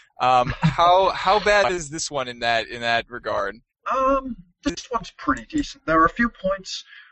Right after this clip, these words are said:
Speaker 2: where it's, um, thinking how to des-, like,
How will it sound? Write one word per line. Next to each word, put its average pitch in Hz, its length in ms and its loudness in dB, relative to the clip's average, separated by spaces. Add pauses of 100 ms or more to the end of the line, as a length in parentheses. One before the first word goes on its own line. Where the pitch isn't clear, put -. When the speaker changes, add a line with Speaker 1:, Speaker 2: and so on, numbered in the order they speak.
Speaker 2:
where 277 280 2
it's, - 400 -6
um, 113 280 -6 (480)
thinking 131 260 -8
how 127 120 2
to 110 120 -6
des-, - 220 -10 (220)
like, 120 100 -2